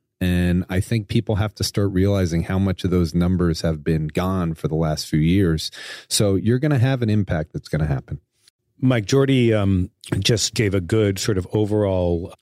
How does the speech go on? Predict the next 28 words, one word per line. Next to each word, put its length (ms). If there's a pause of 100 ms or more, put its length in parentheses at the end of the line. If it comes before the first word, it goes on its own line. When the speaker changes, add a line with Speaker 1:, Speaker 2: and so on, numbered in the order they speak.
Speaker 2:
I 60
mean, 140
I 80
think 220
you 80
just 160
gave 200
the 80
T 220
L 100
D 200
R 220
of 120
the 80
whole 160
podcast, 560
Jordy, 320
but 1080
<laughs> 0
let's 280
go 180
a 20
little 240
bit 180 (200)
deeper 320
here. 220
But 260 (560)
look, 280